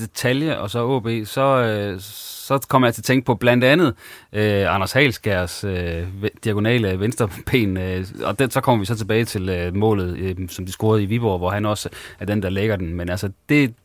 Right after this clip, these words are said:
det er utroligt, så følt han kan, kan lægge, og så præcist han kan lægge de bolde der. Øh, og det er jo det, der taler for, at han skal spille som en af de, de tre nede bagved. Øhm, så, så det er en detalje, jeg, jeg husker. Og så, så er der jo den detalje, der hedder O B's, øh, evne til at score mål på dødbolde.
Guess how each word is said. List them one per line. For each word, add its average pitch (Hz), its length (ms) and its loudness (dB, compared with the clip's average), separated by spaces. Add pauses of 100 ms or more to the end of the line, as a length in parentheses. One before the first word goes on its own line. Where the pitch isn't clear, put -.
(180)
det 127 100 4
er 127 220 4
utroligt, 123 680 0 (320)
så - 200 2
følt 151 380 4
han 101 120 -4
kan, 98 380 0
kan 113 120 0
lægge, 117 260 4
og 110 40 2
så 123 80 0
præcist 139 380 0
han 98 100 0
kan 101 100 0
lægge 113 180 -2
de 117 60 0
bolde 104 320 0
der. 101 200 0 (440)
Øh, 104 140 2
og 104 100 -2
det 123 60 2
er - 20 6
jo 135 60 4
det, 120 120 2
der 113 60 0
taler 113 240 2
for, 107 120 2
at 101 60 2
han 117 100 2
skal - 120 -6
spille 110 260 -2
som 104 120 -2
en 101 100 0
af 95 60 -4
de, 95 260 -4
de - 60 -10
tre 113 240 0
nede 104 180 -2
bagved. 104 340 0 (500)
Øhm, 90 500 -2
så, - 140 -6
så 113 140 -4 (200)
det 151 80 4
er 170 40 6
en 151 80 4
detalje, 123 400 2
jeg, 101 240 2
jeg 101 80 -2
husker. 113 300 0
Og 87 220 0
så, 131 160 0 (160)
så - 120 2
er 151 60 8
der 139 80 6
jo 110 80 2
den 113 220 0
detalje, 127 480 2
der 98 80 2
hedder 95 240 0
O 110 140 2
B's, 101 400 -2
øh, 87 300 -2
evne 113 200 2
til - 100 -6
at 92 40 -2
score 98 200 -2
mål 107 200 2
på - 80 -10
dødbolde. 92 520 0